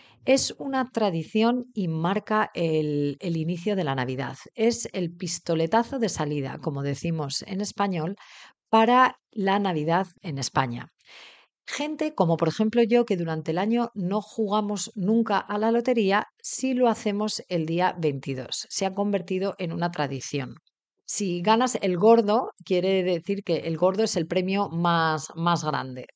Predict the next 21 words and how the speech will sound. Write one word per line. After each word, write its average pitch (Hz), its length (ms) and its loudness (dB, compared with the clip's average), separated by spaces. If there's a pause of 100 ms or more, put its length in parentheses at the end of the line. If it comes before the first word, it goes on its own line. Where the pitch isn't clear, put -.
¿vale? 160 300 0
De 214 120 2
los 156 180 -2
premios 190 420 -2
que 190 140 -4
hay, 233 240 0
es 202 260 -4
el 165 160 -4
premio 160 540 -2
más 147 320 -4
grande. 127 400 -8 (760)
Y 190 140 0
normalmente, 185 600 0
pues, 170 240 -6
tú 180 120 -6
compras 202 560 -4
una 180 460 0
participación, 160 840 -4
que 143 140 0
se 139 160 -2
dice, 123 360 -6